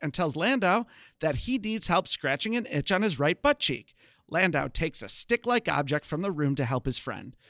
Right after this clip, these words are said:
Right as he's scratching Bob's itch, the attractive water delivery model comes into the room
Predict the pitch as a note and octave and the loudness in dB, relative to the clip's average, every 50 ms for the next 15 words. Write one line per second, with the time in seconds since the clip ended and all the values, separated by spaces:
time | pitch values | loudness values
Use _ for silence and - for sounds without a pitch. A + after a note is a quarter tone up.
0 | - _ _ _ _ - C3+ D#3+ G#3 B3+ - _ - A#2 - - C3 A2 - - | -20 _ _ _ _ -2 2 2 2 2 0 _ -6 -6 -4 -4 -4 -4 -6 -4
1 | - G#3+ A3+ B3+ - C4 B3 A3+ - F#3+ G#3 G#3+ F3+ - - - D#3+ D3+ - - | -2 -2 -2 -2 -2 -2 -2 2 4 4 6 4 4 0 -2 -2 -2 -2 -2 -2
2 | - - - - _ _ - B2+ B2 - - G#3 A3 B3+ A#3+ - B3+ G#3+ D3+ D#3 | -6 -8 -10 -18 _ _ -10 -8 -8 -4 0 2 2 2 2 0 -4 -2 2 4
3 | F#3 G3+ G#3 G3+ D#3+ F3+ E3 D#3+ E3+ E3+ D#3+ F3 F3+ F3 D#3 C#3+ C#3+ C#3+ C#3 C#3+ | 4 4 4 4 2 2 2 4 4 4 4 2 2 2 4 4 4 4 4 2
4 | C#3 - - - G3+ A3 A#3 G#3+ E3 F#3+ G3+ G3 - G3+ F3 G3+ F#3+ D3 C3+ C3+ | 0 -2 -2 0 0 2 0 0 -2 -2 -4 -2 -2 -2 0 0 0 0 2 2
5 | C3+ B2 B2 C3 | 2 2 0 -2